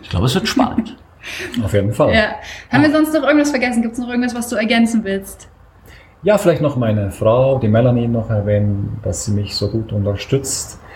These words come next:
Speaker 3: Also sie hat das Ganze ins Leben gerufen, also nicht nur das Alpenherz, sondern auch den Cube. Das ist eigentlich, äh, ihre Idee gewesen. Ich muss mich immer
Speaker 2: Ah.
Speaker 3: wieder bedanken, dass die
Speaker 2: Wow.
Speaker 3: Melanie das, äh, möglich gemacht hat.
Speaker 1: Cool.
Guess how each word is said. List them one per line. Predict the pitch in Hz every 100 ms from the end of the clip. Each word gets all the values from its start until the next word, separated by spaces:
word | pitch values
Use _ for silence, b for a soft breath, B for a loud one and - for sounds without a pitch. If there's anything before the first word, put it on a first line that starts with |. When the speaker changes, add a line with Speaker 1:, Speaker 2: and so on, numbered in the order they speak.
| B B
Speaker 3:
Also | 107 104
sie | 104 120
hat | 117
das | 123 -
Ganze | 110 127 123
ins | 107 98
Leben | 95 113 143
gerufen, | 135 135 - 139
also | 117 117 110
nicht | 110 -
nur | 107
das | 107 104
Alpenherz, | 95 - 113 113 -
sondern | 113 110 104
auch | 107 107 107 107 -
den | 101 95
Cube. | - 139 165
Das | 110 -
ist | 107 - -
eigentlich, | 101 101 104 - -
äh, | 98 98 92 - - - - - 123
ihre | 175 127
Idee | 107 98 113
gewesen. | 127 117 123 123
Ich | 101 107
muss | 101 101
mich | -
immer | 113 -
Speaker 2:
Ah. |
Speaker 3:
wieder | 113 117
bedanken, | 107 107 90 117 -
dass | 104 -
die | -
Speaker 2:
Wow. | -
Speaker 3:
Melanie | 110 113 110 - B B B -
das, | 107 98 -
äh, | - 101 98
möglich | 127 180 175
gemacht | 151 135 131 -
hat. | 127 123 - - -
Speaker 1:
Cool. | 98